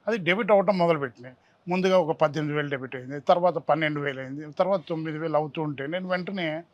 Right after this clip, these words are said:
ఆ క్రెడిట్ కార్డ్, ఆ, టోల్ ఫ్రీ నెంబర్కి ఫోన్ చేసి, "నా అమౌంట్ అకౌంట్లోంచి ఇట్లా అమౌంట్ డెబిట్ అవుతుంది, దయచేసి చూడండి" అనే లోపు ఆ తొమ్మిది వేలు అయిపోయింది, ఎనిమిది వేలు అయిపోయింది, వెంటనే బ్లాక్ చేయించాను.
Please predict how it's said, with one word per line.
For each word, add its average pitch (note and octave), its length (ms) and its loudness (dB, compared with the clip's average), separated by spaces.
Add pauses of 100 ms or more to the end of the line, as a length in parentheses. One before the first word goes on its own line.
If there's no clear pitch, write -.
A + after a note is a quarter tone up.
(1040)
ఆ - 40 0
క్రెడిట్ F3+ 420 -2
కార్డ్, F3+ 300 8
ఆ, D3 360 -2 (420)
టోల్ F3 180 8
ఫ్రీ F#3 180 0
నెంబర్కి E3 320 0
ఫోన్ D3 280 -8
చేసి, C#3 260 -8
"నా G3+ 120 0 (220)
అమౌంట్ F3+ 460 0
అకౌంట్లోంచి F3+ 800 -2
ఇట్లా D3+ 300 2 (160)
అమౌంట్ D3 300 -2
డెబిట్ D3 260 0
అవుతుంది, D3 520 0 (840)
దయచేసి F3 480 2
చూడండి" E3+ 460 2
అనే C#3+ 160 0
లోపు C#3 460 -6 (480)
ఆ E3+ 60 6
తొమ్మిది F#3+ 380 2
వేలు G3+ 180 2
అయిపోయింది, G3+ 360 2
ఎనిమిది F3+ 220 0
వేలు F#3 200 0
అయిపోయింది, F#3+ 260 -4
వెంటనే G#3 260 6
బ్లాక్ D#3 480 6
చేయించాను. A#2+ 420 -10